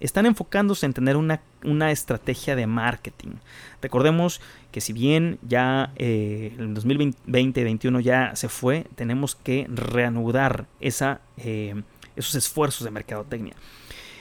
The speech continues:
Eh, también el cinco por ciento se enfoca en tener reservas directas. Esta es una estrategia, amigos rentemprendedores, que tienen que lograr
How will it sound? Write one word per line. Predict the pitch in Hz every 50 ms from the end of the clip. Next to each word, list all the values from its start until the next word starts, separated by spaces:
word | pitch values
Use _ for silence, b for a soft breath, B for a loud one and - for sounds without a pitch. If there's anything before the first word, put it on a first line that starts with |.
| B B B B -
Eh, | 127 127 127 127 127 127 123 123 120 - -
también | 123 123 131 151 170 175
el | 151 123
cinco | - - 156 180 170 - 175
por | - - 127 120
ciento | - - - 143 147 151 160 175 170 - - 113
se | - -
enfoca | 113 110 - - 143 131 - 160
en | 151 135
tener | 123 113 117 123 -
reservas | 135 131 - - 123 117 117 120 110 113 113
directas. | 120 123 113 123 127 127 - - - 104 - -
Esta | 123 - - -
es | -
una | 131 131
estrategia, | - - - 113 - - - 127 - - - 135 135 135 - -
amigos | 113 107 120 120 131 123 123
rentemprendedores, | 120 110 113 120 107 - 117 110 110 117 123 123 -
que | - 110
tienen | - - 131 127 127 131 135 131 123
que | - 127 120
lograr | 117 120 117 107 110 113 113 117 117 120 - 135